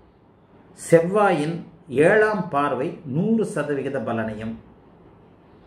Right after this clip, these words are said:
நான்காம் பார்வை எழுபத்தி ஐந்து சதவிகித பார்வை, பலனையும்,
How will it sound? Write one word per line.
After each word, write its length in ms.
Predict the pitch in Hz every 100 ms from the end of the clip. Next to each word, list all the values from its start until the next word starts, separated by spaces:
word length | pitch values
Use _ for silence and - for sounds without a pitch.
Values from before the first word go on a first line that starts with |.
| - - - - - - - - - - - - - -
நான்காம் 600 | 127 147 226 214 208 190
பார்வை 360 | 156 135 117 131 185 135
எழுபத்தி 500 | 156 208 226 - 165
ஐந்து 280 | 131 143 151
சதவிகித 500 | - 117 123 120 117
பார்வை, 360 | 113 107 107 107 104 101 104 104 - -
பலனையும், 520 | 123 123 117 113